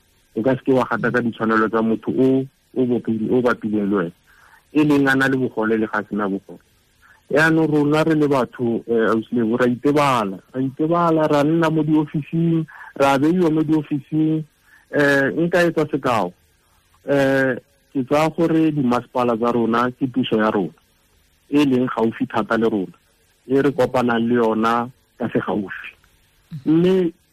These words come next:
eh, ge re ka re gona yaanong, eh, ga se, ga se, ga se kgang ya sephiri, ge re ka tsena fela mo database, mo, mo Google, ra check-a gore database ya Moses Kotane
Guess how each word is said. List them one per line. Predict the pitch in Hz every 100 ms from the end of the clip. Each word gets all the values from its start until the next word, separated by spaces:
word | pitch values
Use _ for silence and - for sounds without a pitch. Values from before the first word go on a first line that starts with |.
| -
eh, | 139 135 135 131 123
ge | 160 165
re |
ka | 156 156 139
re | 139 123
gona | 123 123 131
yaanong, | 127 117 117 120 117 120 _ _ _ _ 127
eh, | 123 117 117 113 -
ga | - 127
se, | 160 160 160
ga | - 120
se, | 147 151
ga | 151 131
se | 151
kgang | 165 147 123
ya | 117
sephiri, | - 123 120 110 127
ge | 131 135
re |
ka | 135 120
tsena | 131 131 113
fela | 131
mo | 127 123
database, | 120 120 113 117 117 117
mo, | 135 135
mo | 143
Google, | 127 127 123 120 127
ra | 117
check-a | 120 117 127
gore | 131 127 120 - - - 120
database | 123 127 117 123 120 117
ya | 120 120
Moses | 113 117 113 120
Kotane | 123 110 113 120